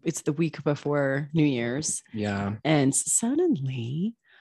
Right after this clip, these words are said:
Speaker 1: my social media feed
Speaker 2: Oh.
Speaker 1: turns into
Speaker 2: Okay.
Speaker 1: everybody trying to shame me into losing weight. So I've gotten advertisements for pills. I've gotten advertisements for Noom,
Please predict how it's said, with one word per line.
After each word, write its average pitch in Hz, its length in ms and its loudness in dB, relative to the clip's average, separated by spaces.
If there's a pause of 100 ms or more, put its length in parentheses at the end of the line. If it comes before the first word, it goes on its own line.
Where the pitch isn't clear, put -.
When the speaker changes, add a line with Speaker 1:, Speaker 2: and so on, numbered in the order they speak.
(140)
Speaker 1:
my 202 120 8
social 262 500 0
media 277 440 4
feed 196 420 2
Speaker 2:
Oh. 190 60 -4
Speaker 1:
turns 214 420 0
into 220 160 -2
Speaker 2:
Okay. - 100 -8
Speaker 1:
everybody 202 560 -2
trying 196 320 -2
to 208 60 -4
shame 208 380 -2
me 185 180 -2
into 196 220 0
losing 233 420 0
weight. 381 580 -4 (440)
So - 240 -6
I've 139 180 -6
gotten 143 400 -2
advertisements 151 800 -2
for 139 520 -2
pills. 226 640 -2
I've 139 200 -6
gotten - 340 -4
advertisements - 680 -4
for - 140 -10
Noom, 220 680 2